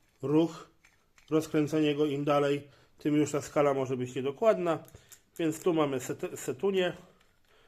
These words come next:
Ustawiamy sobie seteczkę. Mamy idealnie ustawione sto i mierzymy go w tym miejscu.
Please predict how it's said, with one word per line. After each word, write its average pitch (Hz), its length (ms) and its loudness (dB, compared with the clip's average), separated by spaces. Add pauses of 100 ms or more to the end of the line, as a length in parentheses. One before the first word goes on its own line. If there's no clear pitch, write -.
(340)
Ustawiamy 139 540 -4
sobie 117 280 -8
seteczkę. 160 560 -6 (1500)
Mamy 135 360 -4
idealnie 120 720 -4 (880)
ustawione 127 640 -4
sto - 460 0 (1000)
i 180 420 2
mierzymy 151 680 4
go 120 240 0 (280)
w - 60 -20
tym 131 240 -2
miejscu. 139 500 -2